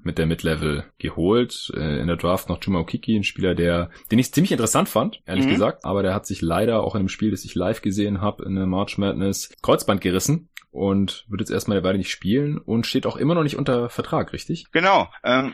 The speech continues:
Speaker 2: man hört tatsächlich auch überhaupt nicht darüber, was da die Intentionen sind, aber das ist so ein bisschen, seit Waldman und Hammond in Orlando übernommen haben, der Usus. Also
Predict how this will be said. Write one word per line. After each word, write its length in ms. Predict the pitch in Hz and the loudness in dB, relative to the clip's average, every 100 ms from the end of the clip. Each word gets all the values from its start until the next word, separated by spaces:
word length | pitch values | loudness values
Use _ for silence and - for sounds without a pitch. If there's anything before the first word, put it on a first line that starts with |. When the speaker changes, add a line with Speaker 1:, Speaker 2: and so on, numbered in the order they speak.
| - | -6
Speaker 2:
man 440 | 147 135 151 147 123 | 2 4 4 0 0
hört 360 | 147 202 - | 0 0 -4
tatsächlich 560 | - 160 - 156 147 120 | -4 -4 -6 -6 -4 -2
auch 200 | 131 131 | -4 -4
überhaupt 440 | 131 123 123 156 | -2 -2 0 -2
nicht 240 | 135 135 - | -2 -2 0
darüber, 300 | 120 135 113 | 2 2 2
was 160 | 139 | 2
da 100 | 131 | 0
die 80 | 110 | 0
Intentionen 600 | 131 135 120 117 151 101 | 0 0 2 4 4 4
sind, 200 | 107 131 | 2 2
aber 180 | 113 117 | 4 4
das 220 | 123 135 | 2 -2
ist 100 | 127 | -2
so 60 | 135 | -2
ein 120 | 120 | 0
bisschen, 380 | 147 - 139 127 - - - - | -2 2 0 0 -6 -14 -14 0
seit 340 | 117 127 117 | 2 2 4
Waldman 460 | 123 151 131 131 117 | 2 2 0 -2 -2
und 160 | 107 | 0
Hammond 320 | 131 139 131 | 0 0 0
in 80 | 110 | 0
Orlando 520 | 120 131 139 131 123 - | 0 2 2 0 0 0
übernommen 400 | 117 120 127 127 | 2 4 4 4
haben, 240 | 123 120 | 4 4
der 140 | 117 143 | 2 4
Usus. 280 | 143 120 | 2 2
Also 380 | 82 107 110 113 | 2 2 2 0